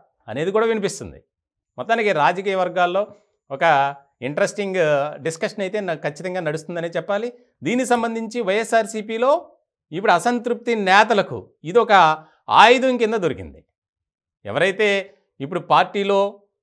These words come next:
పార్టీ విధి విధానాలను అలాగే జగన్మోహన్ రెడ్డి గారి వైఖరిని నిరసిస్తూ బయటకు వచ్చినటువంటి వారు ఉన్నారో వారందరికీ ఇది ఒక వెపన్ లాగా మారిపోయింది. ఎందుకంటే "మేము అడుగుతున్నాం, మేము పోటీ చేస్తాం, గెలుస్తాం"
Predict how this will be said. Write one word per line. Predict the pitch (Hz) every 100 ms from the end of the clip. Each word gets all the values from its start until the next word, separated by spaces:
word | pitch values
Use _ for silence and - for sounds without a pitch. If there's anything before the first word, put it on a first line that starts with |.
| _ _
పార్టీ | 151 180 202
విధి | 160 160
విధానాలను | 180 185 185 190 190 196 196 _ -
అలాగే | 156 196 202 180 175
జగన్మోహన్ | 139 175 190 190
రెడ్డి | 190 185
గారి | 190
వైఖరిని | 170 156 180 196 190
నిరసిస్తూ | 175 135 - 226 220 220
బయటకు | 185 185 185
వచ్చినటువంటి | 190 185 185 185 175
వారు | 160
ఉన్నారో | 139 110 104 202 294 _ _ _ -
వారందరికీ | 185 262 262 262
ఇది | 247
ఒక | 226 202 175 156 - _ _ 135
వెపన్ | 135 185 247 240
లాగా | 214 196 160
మారిపోయింది. | 139 139 147 117 80 71 _ _ _
ఎందుకంటే | - 185 214 190
"మేము | 202 127 160 185
అడుగుతున్నాం, | 196 208 208 214 208
మేము | 185
పోటీ | 151 147 170
చేస్తాం, | 202 202 196 220 214 190
గెలుస్తాం" | 135 180 180 214 208 214